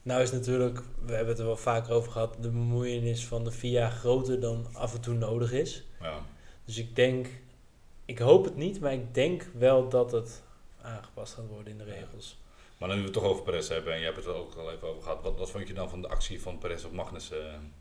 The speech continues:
Speaker 1: Gewoon weinig autocontrole, een stomme keus gemaakt. Je zag zijn linker voorwiel, die blo-,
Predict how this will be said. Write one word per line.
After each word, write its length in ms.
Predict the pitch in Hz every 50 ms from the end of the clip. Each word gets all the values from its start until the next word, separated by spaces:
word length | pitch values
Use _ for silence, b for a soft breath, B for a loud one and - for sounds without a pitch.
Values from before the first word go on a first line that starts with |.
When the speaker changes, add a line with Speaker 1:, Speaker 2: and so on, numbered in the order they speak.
| - - - - - - -
Speaker 1:
Gewoon 400 | - - 110 107 110 113 117 - - - - - - - - 123 120
weinig 560 | 113 113 123 143 143 135 123 - - - - - - - - - - -
autocontrole, 960 | - 139 143 143 143 147 151 143 135 127 120 127 127 127 123 123 123 123 123 120 - -
een 80 | 127 117
stomme 460 | - - - - - 156 156 147 131
keus 320 | - 143 135 135 127 -
gemaakt. 520 | - - 120 120 113 113 113 - - - - B B B B B B
Je 100 | - 117
zag 220 | 117 - 139 127
zijn 180 | - - 135 123
linker 320 | 127 127 143 147 143 135 120
voorwiel, 480 | - - 147 147 143 135 131 131 127
die 100 | 127 127
blo-, 140 | 120 120 120